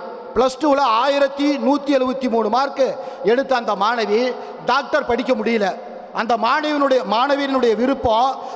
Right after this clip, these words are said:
மாணவியினுடைய உரிமை முழக்கம் என்னன்னா, நான் டாக்டர் ஆக வேண்டும் என்பதுதான். ஆனா, அந்த மாணவி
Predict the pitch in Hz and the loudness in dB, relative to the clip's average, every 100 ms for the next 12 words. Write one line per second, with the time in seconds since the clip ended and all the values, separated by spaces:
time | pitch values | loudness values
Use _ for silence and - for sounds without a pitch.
0 | - 208 277 302 294 277 269 240 247 302 | -4 0 2 2 2 2 2 2 2 2
1 | 285 262 240 262 269 233 233 202 220 262 | 2 2 0 0 0 0 0 0 0 -2
2 | - - 185 240 285 220 254 269 285 247 | -6 -8 -2 0 0 0 0 0 2 2
3 | 240 226 220 220 214 214 208 214 156 - | 2 2 2 -2 -2 -2 0 0 -2 -12
4 | - - 233 262 240 208 240 269 247 247 | -8 -2 0 2 0 0 2 2 2 0
5 | 247 | -2